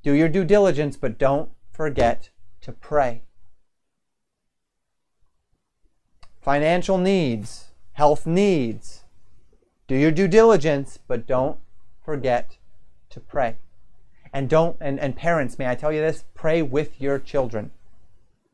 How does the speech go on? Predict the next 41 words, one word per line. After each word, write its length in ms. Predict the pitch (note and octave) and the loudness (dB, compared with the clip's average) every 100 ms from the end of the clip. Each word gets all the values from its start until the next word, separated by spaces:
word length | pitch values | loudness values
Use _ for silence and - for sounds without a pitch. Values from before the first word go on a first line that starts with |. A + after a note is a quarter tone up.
| _ _ _ - _ _ _ _ | _ _ _ -20 _ _ _ _
for 340 | - D#3+ D#3 E3 | -2 4 6 6
those 300 | D#3 D#3 C#3+ | 4 0 -2
needs. 480 | D3 C3 A2+ - - - - - - - | -4 -4 -6 -10 -16 -20 -20 -20 -20 -14
You 80 | - | -6
have 180 | B2 C#3 | 0 0
a 60 | C#3+ | 0
need, 220 | D3+ F3 | -2 -2
a 60 | C#3+ | -2
financial 480 | C3 C3 C#3 E3 | -2 -2 -4 -4
need, 220 | D#3 E3+ E3 - - - | -4 -4 -6 -10 -16 -14
pray 240 | - D#3+ | -4 -2
for 260 | D#3+ F3 E3+ | 0 2 2
it 80 | D#3 | 2
with 260 | C3+ C#3+ | 0 -2
your 100 | C#3+ | -4
children. 440 | - D#3+ C#3+ B2+ G#2+ | -2 0 0 -2 0
Let 240 | C#3+ F#3+ | 2 2
them 220 | F3 E3 | 0 0
see 260 | E3 - D3+ | -2 -4 -2
God 300 | B2+ B2+ A#2 | 0 2 2
answer 320 | A#2+ A2 A#2 | 0 -4 -6
prayer. 320 | - A#2+ A2 - - - - - _ - | -2 -2 -4 -8 -16 -18 -20 -20 _ 2
You 60 | |
have 120 | C#3+ D3 | 4 6
a 60 | |
health 260 | C3+ E3 F3 | 6 6 4
need, 300 | F3+ F#3+ A3 - - | 0 -2 -4 -10 -6
someone 300 | - D3+ D3+ | 2 2 2
who's 280 | D3+ C3+ - - - - | -2 -4 -6 -12 -14 -8
not 300 | C3 C#3+ D#3+ | 2 4 6
well, 240 | D3 E3 F#3+ | 8 8 6
someone 240 | D3+ C#3 | 2 -2
who 80 | C#3 | -2
needs 260 | C#3 C#3+ | -2 -4
to 120 | - D#3+ | -6 -2
stay 200 | F#3 F#3 | 4 6
well, 220 | F3+ F3+ | 6 6
whatever 280 | D3 D3+ F3 | 6 4 2
it 40 | |
might 180 | E3+ D#3 | 2 2
be, 280 | E3+ G3+ | 0 0